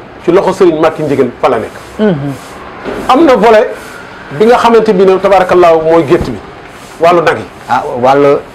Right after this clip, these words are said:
Speaker 2: sàlleen yi ak mbóojeen yi.
Speaker 1: Mu ngoog.
Speaker 2: <laughs>
Speaker 1: Kooku, euh, Alaaji, Alaaji Mamadou Mbuub.
Speaker 2: Uh-huh.
Speaker 1: Ndax Mbuuba, yàlla na yàlla dolli leeram.
Speaker 2: Amiin yaa rabbal aalamiin.
Speaker 1: Moom la ko sëriñ bi tegoon ci loxoom.
Speaker 2: Mhm.
Speaker 1: Mu ci di jàmbaar.
Speaker 2: Mhm.
Speaker 1: Di koo xamante bi ne gaynde la ci.
Speaker 2: Mhm.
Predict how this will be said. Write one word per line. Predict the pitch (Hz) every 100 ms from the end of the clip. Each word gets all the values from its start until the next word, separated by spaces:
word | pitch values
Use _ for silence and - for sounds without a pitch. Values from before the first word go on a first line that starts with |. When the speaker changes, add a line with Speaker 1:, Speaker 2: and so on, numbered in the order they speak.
| -
Speaker 2:
sàlleen | 143 175 170 160
yi | 156
ak | 160
mbóojeen | 165 156 135 120
yi. |
Speaker 1:
Mu | 175
ngoog. | 180 143 - 131 -
Speaker 2:
<laughs> | 214 - 185
Speaker 1:
Kooku, | 196 190 370
euh, | - 202 185 175
Alaaji, | 185 185 180
Alaaji | - 180 180 175
Mamadou | 175 170 156 214 - - 139
Mbuub. | 185 208 - - - -
Speaker 2:
Uh-huh. | 143 143 135
Speaker 1:
Ndax | 185 170
Mbuuba, | 180 165
yàlla | 175 196
na | 196
yàlla | 180
dolli | 170 165 151
leeram. | 143 123 - - -
Speaker 2:
Amiin | 143 131
yaa | 120
rabbal | 113 104
aalamiin. | 98 107 110
Speaker 1:
Moom | 175 185
la | 190
ko | 190 214
sëriñ | - 208 190
bi | 170 -
tegoon | 233 208 190
ci | -
loxoom. | 139 131 101 - -
Speaker 2:
Mhm. | 147 131 107 -
Speaker 1:
Mu | 131
ci | -
di | 147 147 139
jàmbaar. | 233 220 - - - -
Speaker 2:
Mhm. | 143 113 104 - - - - - - -
Speaker 1:
Di | 131 185
koo | 208 190
xamante | 190 190 -
bi | 165
ne | 175 151
gaynde | 208 208 185
la | 165
ci. | - - - -
Speaker 2:
Mhm. | 151